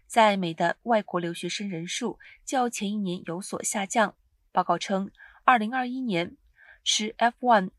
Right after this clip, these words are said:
和M one签证的外国留学生人数总数为一百二十三万六千七百四十八人，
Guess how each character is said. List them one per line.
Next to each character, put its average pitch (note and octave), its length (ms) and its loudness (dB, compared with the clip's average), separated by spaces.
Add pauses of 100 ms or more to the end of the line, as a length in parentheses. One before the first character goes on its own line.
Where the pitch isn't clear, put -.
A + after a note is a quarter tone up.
(180)
和 - 320 0
M A3+ 220 -2
one A#3 280 4 (160)
签 G#3+ 220 -4
证 G#3 180 -4
的 F3 180 2
外 A#3 200 4
国 F3+ 160 0
留 F3 160 -2
学 E3+ 140 -8
生 F#3+ 180 -6
人 E3 160 -6
数 - 360 -4 (220)
总 E3 300 -4
数 C4 280 -4
为 F3+ 200 0
一 A#3+ 140 -4
百 F#3+ 120 2
二 F#3 160 4
十 F3 140 -8
三 A3 240 0
万 A3 180 2
六 A3+ 160 -2
千 G3 240 -6
七 - 200 -6
百 D#3+ 180 4
四 D#3+ 160 -12
十 D#3+ 140 -8
八 F3+ 180 0
人， D3+ 280 -4